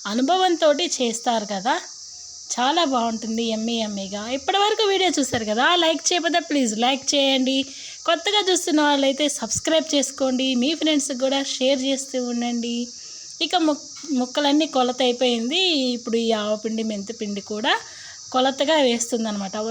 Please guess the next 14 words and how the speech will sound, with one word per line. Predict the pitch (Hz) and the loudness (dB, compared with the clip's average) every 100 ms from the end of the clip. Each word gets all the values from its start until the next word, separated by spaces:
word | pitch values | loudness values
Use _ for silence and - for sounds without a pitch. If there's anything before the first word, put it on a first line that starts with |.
| 226 | 0
ఏదేదే | 233 240 285 294 311 311 | 2 4 6 6 6 2
ఒకే | 285 247 240 320 349 | 2 0 2 2 2
గ్లాస్తో | 285 269 262 - | 2 0 0 -2
వేసుకోవాలి. | 381 240 220 - 226 202 196 269 466 - - - - - - - - - - - - - - - - - | 0 2 0 -4 -4 -4 -4 -2 -4 -6 -18 -18 -18 -18 -18 -18 -18 -18 -18 -18 -18 -18 -18 -18 -14 -4
నాలుగు | 254 269 294 | 0 2 2
గ్లాసులు | 277 262 254 247 285 | 2 0 0 2 2
అయ్యింది, | 262 214 202 202 | 2 2 0 -2
రెండు | 220 247 | 0 0
కలిపేసింది | 262 240 220 240 254 - 226 | 0 0 0 2 0 0 -2
అనమాట. | 190 190 185 190 | -2 -4 -6 -4
ఆవపిండి, | 185 185 190 196 190 240 | -2 -2 -4 -6 -4 -4
మెంతిపిండి | 214 185 185 190 180 202 381 381 | -4 -6 -10 -10 -8 -2 -2 0
మొత్తం | 233 202 - 277 | -4 -6 -8 -6
కలిపేసింది. | 240 190 196 214 202 180 175 202 339 | -4 -4 -4 -6 -6 -10 -10 -6 -6